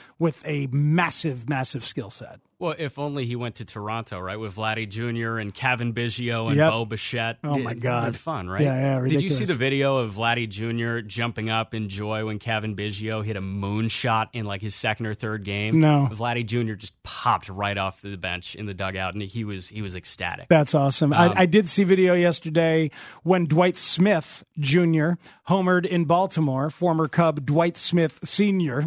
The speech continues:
Speaker 1: was very happy in the stands there in Baltimore. This is everywhere you look. Nepotism has gotten these,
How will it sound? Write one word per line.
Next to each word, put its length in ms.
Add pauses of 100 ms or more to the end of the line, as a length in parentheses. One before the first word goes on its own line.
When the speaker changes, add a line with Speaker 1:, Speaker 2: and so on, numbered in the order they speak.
Speaker 1:
was 300
very 300
happy 440
in 140
the 80
stands 680
there 300
in 180
Baltimore. 540
This 120
is 120
everywhere 400
you 180
look. 320 (640)
Nepotism 1040
has 140
gotten 300
these, 220